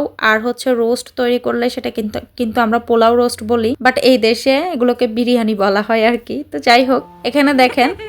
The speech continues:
আমার ছেলের কাণ্ড, কার কার বাসায় আমার ছেলের মতো এরকম একটা ছেলে আছে অবশ্যই জানাবেন। আমি যখন রান্না করি, যখন কিনা আদা রসুন একটু থেতো করে রান্না করতে নিই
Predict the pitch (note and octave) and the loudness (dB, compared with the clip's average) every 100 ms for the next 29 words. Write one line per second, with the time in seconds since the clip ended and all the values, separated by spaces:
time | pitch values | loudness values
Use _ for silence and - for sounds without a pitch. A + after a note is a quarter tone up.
0 | - A3+ C4 - C4+ C4+ C4 C4 B3 A#3 | -6 -2 -2 -2 0 0 0 0 0 0
1 | A#3+ E4+ - D4 C4+ C4+ B3+ A#3+ A3 B3+ | 0 -2 -2 2 2 4 2 4 2 2
2 | C#4 C#4 D4+ - A3+ A#3+ C4 C#4 C4 - | 2 0 -2 0 2 4 4 2 -2 -4
3 | - C4+ C#4 B3+ C4 A#3+ B3 A3+ A3 G#3+ | 0 2 2 2 0 0 2 0 0 0
4 | G#3 - A#3 A#3+ D4+ - D4 C#4 C#4 C4+ | -2 0 2 2 0 0 2 4 6 6
5 | B3+ - B3+ C4 A3+ C4+ - C#4+ C4 A#3+ | 4 2 4 4 2 -2 -4 -2 0 2
6 | B3 A#3+ B3 A#3 F#4 - - A#3+ C4 C4 | 2 2 0 -2 -4 -4 0 2 4 2
7 | B3+ B3 B3 A3+ A#3+ B3 B3+ A#3+ D4 B3+ | 2 2 2 2 0 2 2 2 2 0
8 | B3 B3+ A#3+ B3+ B3 A#3+ A3 G#3+ A#3 B3+ | 0 0 0 2 4 4 4 2 0 0
9 | B3+ - G#3+ B3 C4+ B3+ B3+ G#3+ A#3 A#3 | -2 -2 -6 -4 -2 -2 -2 0 0 0
10 | G#3+ G#3+ A3+ A3+ - A#3 A3 | 0 -2 -4 -6 -4 -2 -2